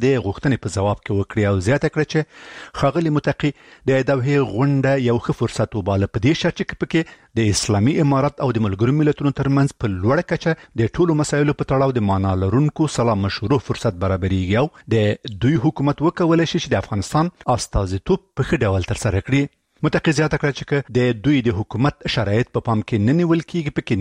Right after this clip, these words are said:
نه ګډون غوره ګڼي. ښاغلي متقي دا هم وویل چې د ملګرو ملتونو له اړوند ارګانونو سره په تماس کې دي او د دوحې په غونډه کې د خپل احتمالي ګډون شرایط ورسره شریک کړي دي. په کابل کې د روسي سفارت یا نورو روسي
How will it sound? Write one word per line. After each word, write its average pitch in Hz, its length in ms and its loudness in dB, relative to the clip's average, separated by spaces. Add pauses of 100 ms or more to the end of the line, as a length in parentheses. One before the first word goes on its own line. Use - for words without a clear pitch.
(100)
نه 147 160 4
ګډون 135 260 0 (320)
غوره 95 280 0 (100)
ګڼي. 110 260 4 (460)
ښاغلي 120 320 2
متقي - 340 -2
دا 139 140 2
هم 151 160 0
وویل 147 200 2
چې 139 140 -2
د 139 80 2
ملګرو 143 320 0
ملتونو 151 400 2
له 135 100 2 (140)
اړوند 151 320 0
ارګانونو 143 480 0
سره 135 240 0
په - 100 -6
تماس 107 380 0
کې - 220 -2
دي 156 100 2
او 156 100 2 (320)
د 101 240 2
دوحې 98 400 2
په 170 120 0
غونډه 170 180 0
کې - 180 -2
د - 80 -6
خپل 160 160 0
احتمالي 156 400 0
ګډون 147 280 0
شرایط 110 400 0
ورسره 165 280 -2 (160)
شریک 98 320 0
کړي 98 240 0
دي. 147 100 4 (500)
په 151 280 2
کابل 165 240 0
کې 175 100 -4
د 156 140 0
روسي 151 300 0
سفارت 131 420 0
یا 123 160 2
نورو 127 300 2
روسي 117 200 0